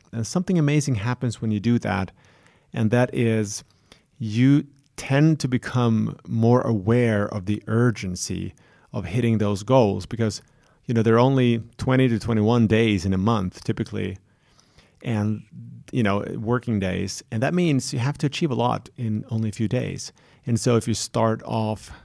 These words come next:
you know, um, making some mistakes week one, you have to actually, you know, do a lot more to hit those goals. So there's much more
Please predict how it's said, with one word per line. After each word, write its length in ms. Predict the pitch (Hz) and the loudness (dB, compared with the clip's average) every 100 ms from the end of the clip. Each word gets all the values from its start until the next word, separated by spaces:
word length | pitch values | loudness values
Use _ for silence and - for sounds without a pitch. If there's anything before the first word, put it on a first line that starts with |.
| - | -10
you 140 | 113 | -6
know, 400 | 104 101 104 107 - | -4 -2 -4 -6 -6
um, 400 | 107 98 98 98 - _ _ _ _ | -8 -6 -8 -10 -18 _ _ _ _
making 260 | 120 131 123 | 0 0 2
some 120 | 123 | 0
mistakes 600 | 110 - 123 123 - - _ _ _ _ _ _ _ - | 0 2 2 2 -4 -10 _ _ _ _ _ _ _ -4
week 400 | 107 123 - 117 | 2 2 2 2
one, 460 | 165 147 98 113 - _ - | 4 4 2 0 -6 _ -8
you 120 | 104 | -6
have 280 | 98 110 - | -4 -6 -6
to 160 | 107 | -4
actually, 500 | 101 - 110 101 107 104 - - | -4 -4 -6 -6 -6 -10 -20 -10
you 140 | 107 | -6
know, 300 | 95 90 101 - - - _ _ _ - | -4 -4 -8 -12 -20 -20 _ _ _ -6
do 140 | 113 | -2
a 40 | |
lot 340 | 101 110 117 123 | 0 2 0 0
more 400 | 117 107 101 98 | -2 -2 -2 -6
to 100 | - | -8
hit 160 | 98 120 | -6 -4
those 240 | 101 92 | -4 -4
goals. 380 | - 135 98 95 | 0 2 2 -2
So 100 | - | -6
there's 220 | 113 120 | -4 -4
much 420 | 131 131 151 151 131 | -2 0 -2 -2 -4
more 380 | 123 113 107 | 0 2 0